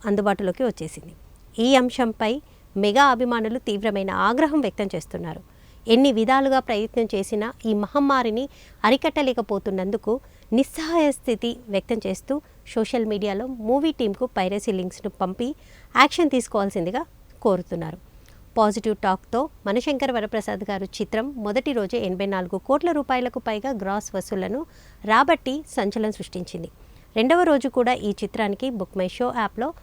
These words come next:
గంటకు ఇరవై మూడు వేలకు పైగా టికెట్లు అమ్ముడుపోతున్నాయి. పండక్కి ముందు ఈ రేంజ్ ర్యాంపేజ్ వేస్తున్న ఈ చిత్రం పండగ సెలవుల్లో ఏ రేంజ్ వసూళ్లను రాబట్టగలదో మీరే ఊహించుకోండి. అలాంటి ఈ సినిమాకు పైరసీ భూతం కారణంగా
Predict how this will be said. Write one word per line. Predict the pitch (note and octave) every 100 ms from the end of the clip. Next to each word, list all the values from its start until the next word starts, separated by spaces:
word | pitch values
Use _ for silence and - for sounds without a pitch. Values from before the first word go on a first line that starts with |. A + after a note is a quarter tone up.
| - - -
గంటకు | A#3 C#4 D#4 -
ఇరవై | G#3 G#3 A3
మూడు | G#3 G#3
వేలకు | G3 G#3+ D4+ D#4
పైగా | D#4+ B3 G#3+ C4 B3+ D4 -
టికెట్లు | B3+ B3 A#3+
అమ్ముడుపోతున్నాయి. | F#3+ G#3+ - F3 F3+ E3+ - -
పండక్కి | C#4 D#4 F4+ - E4
ముందు | A#3+ G#3 B3 -
ఈ | B3+ C4
రేంజ్ | C#4+ E4
ర్యాంపేజ్ | D#4+ A#3+ A#3 B3+ A#3
వేస్తున్న | A3 G3 - G3 F#3 F#3+ -
ఈ | C#4+ D#4+
చిత్రం | C4 - G3+ C4+ - - G#3+
పండగ | G3 A#3
సెలవుల్లో | A#3+ G3+ G3 A3 G3+ A#3
ఏ | G3 G3+
రేంజ్ | A#3+ C4+ C4+
వసూళ్లను | A3+ - A#3 G#3+ G#3+
రాబట్టగలదో | F#3+ F#3+ G#3+ G#3+ G3+ F#3 A#3
మీరే | A3 G3 G#3
ఊహించుకోండి. | G3+ F3 F#3+ - D#3 D#3+ - - - - -
అలాంటి | G#3 A#3+ B3 - A#3
ఈ | A#3+
సినిమాకు | - D#4+ D#4+ C#4+ D4 -
పైరసీ | G#3 G3+ A3 A3
భూతం | G#3 A3 A3
కారణంగా | G3+ G3 G3+ F#3+ G#3